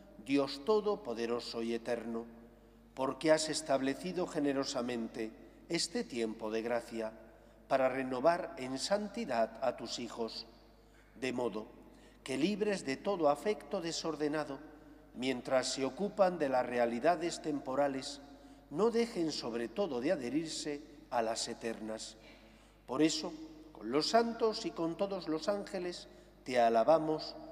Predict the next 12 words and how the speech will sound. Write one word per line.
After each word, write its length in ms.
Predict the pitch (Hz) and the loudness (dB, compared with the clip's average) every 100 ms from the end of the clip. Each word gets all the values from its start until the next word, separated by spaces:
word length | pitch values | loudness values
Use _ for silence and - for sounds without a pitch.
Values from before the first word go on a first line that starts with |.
| - - | -16 -8
diciendo 640 | 113 113 147 143 143 139 | -8 -2 2 2 2 -2
sin 340 | 139 - 110 104 | -4 -6 -6 -6
cesar: 420 | 120 110 117 110 117 - - - - - | -6 -6 -4 -6 -10 -18 -20 -20 -20 -14
Santo, 600 | - - 175 110 104 - 101 - - - - - | -6 -2 -2 -2 -8 -10 -12 -14 -16 -18 -18 -12
santo, 720 | - - 139 120 113 113 104 104 - - - | -4 4 4 4 -2 -4 -6 -8 -14 -16 -6
santo 600 | - 156 143 147 - 120 | 2 8 8 6 2 0
es 200 | 120 - | 2 2
el 180 | 170 170 | 4 4
Señor, 760 | - 233 127 120 117 113 104 | 2 2 2 2 2 0 -6
Dios 340 | 117 123 117 - | -2 0 0 -2
del 160 | 117 | -2
universo. 600 | 117 117 135 156 - 160 | -2 0 0 0 -4 -6